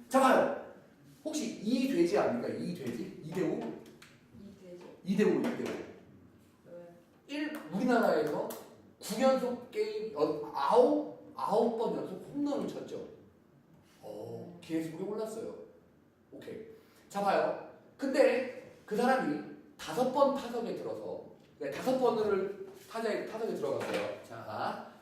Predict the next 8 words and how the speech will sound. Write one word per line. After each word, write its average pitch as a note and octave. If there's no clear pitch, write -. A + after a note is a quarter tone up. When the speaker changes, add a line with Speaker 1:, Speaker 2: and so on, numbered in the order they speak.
Speaker 1:
타석에 A#3+
들어가서 -
다섯 B3
번 G3+
들어갔어. -
근데 C#4+
세 F4
번을 E4